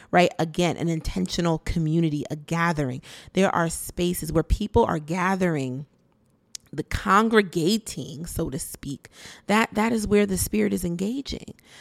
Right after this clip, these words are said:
So yes, it is important to do work on your own in your own time, but you should also still, in addition to, be connected to some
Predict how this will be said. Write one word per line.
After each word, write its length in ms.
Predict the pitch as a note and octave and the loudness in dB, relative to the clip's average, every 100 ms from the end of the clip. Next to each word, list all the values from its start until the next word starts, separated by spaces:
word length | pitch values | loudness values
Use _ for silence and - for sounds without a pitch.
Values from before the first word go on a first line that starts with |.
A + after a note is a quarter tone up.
| - | -16
So 480 | - - G#3 G3 F#3+ | -8 0 4 6 4
yes, 380 | F3+ A3 C#4 - | 2 0 0 0
it 100 | A3 | 0
is 80 | G3 | 2
important 340 | F#3 A3 G#3+ | 4 4 2
to 60 | F#3 | 0
do 160 | F3+ | 0
work 320 | F#3 E3+ E3 - | 2 4 2 0
on 180 | - D#3 | -4 -4
your 160 | D3 - | -4 0
own 400 | F#3+ F#3 F#3 F#3 | 4 6 6 4
in 120 | E3 | 2
your 120 | D3 F#2 | -2 -4
own 160 | C#3 | -6
time, 400 | D3+ - F3+ E3 E3 - - | -6 -2 0 0 -2 -10 -2
but 100 | G#3+ | 2
you 120 | G3+ | 2
should 200 | - G3+ - | 2 2 6
also 400 | G3+ A#3+ A#3 A3+ | 6 6 2 0
still, 480 | - - G3 F3 | -2 -2 2 4
in 160 | - F3 | 4 0
addition 540 | E3 D#3+ F#3+ - G3 | -2 2 0 2 -2
to, 260 | F3+ - D3+ | -4 -4 -4
be 160 | D3+ D#3+ | -4 -6
connected 500 | - D#3+ C#3+ - - | -4 -4 -6 -10 -8
to 200 | D#3 D3+ | -6 -4
some 320 | - F3 E3+ | -2 -2 -2